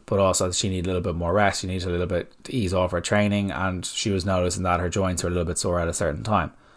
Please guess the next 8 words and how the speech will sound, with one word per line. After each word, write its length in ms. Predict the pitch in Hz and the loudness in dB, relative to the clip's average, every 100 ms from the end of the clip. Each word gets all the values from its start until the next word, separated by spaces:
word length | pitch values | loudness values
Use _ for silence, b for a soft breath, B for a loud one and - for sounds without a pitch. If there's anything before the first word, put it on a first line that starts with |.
| b b - | b b -8
So 100 | 92 | 0
she 200 | 123 113 | 4 6
sent 240 | 117 98 | 6 6
me 60 | 98 | 2
a 60 | |
message 520 | 95 98 - 87 - - _ _ _ _ _ - | 0 0 -2 -4 -8 -14 _ _ _ _ _ -6
this 200 | 80 107 | -4 0
morning 420 | 117 104 87 | 2 2 -2